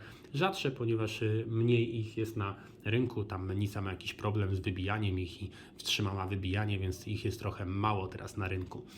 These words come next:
E, i teraz wizualnie, uwaga, z lewej strony pokażę wam Krugerranda, który kosztuje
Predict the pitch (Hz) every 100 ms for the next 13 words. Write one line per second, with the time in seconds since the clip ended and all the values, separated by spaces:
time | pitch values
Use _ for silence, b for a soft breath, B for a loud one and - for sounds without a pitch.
0 | B B B B - 98 101 104 - -
1 | - - - - - - - - - -
2 | - 160 147 123 120 117 101 90 92 107
3 | 95 87 87 143 170 123 117 113 117 113
4 | 110 107 107 104 101 - 110 107 95 92
5 | 101 139 - B B B B B B B
6 | - 143 165 107 - 107 107